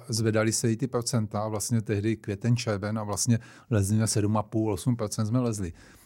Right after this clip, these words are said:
A bylo vidět, že někteří novináři, a já je přesně,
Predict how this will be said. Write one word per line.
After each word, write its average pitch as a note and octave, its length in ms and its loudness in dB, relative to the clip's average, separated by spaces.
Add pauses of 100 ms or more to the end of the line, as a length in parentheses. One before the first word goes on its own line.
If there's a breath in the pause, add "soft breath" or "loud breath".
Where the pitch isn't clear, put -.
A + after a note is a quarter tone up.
A A#2+ 80 2
bylo G#2+ 180 8
vidět, A2 200 8
že A#2 100 6
někteří A#2 380 4
novináři, A2 500 2
a A2 60 4
já G#2+ 160 4
je G#2+ 200 0
přesně, A#2 400 4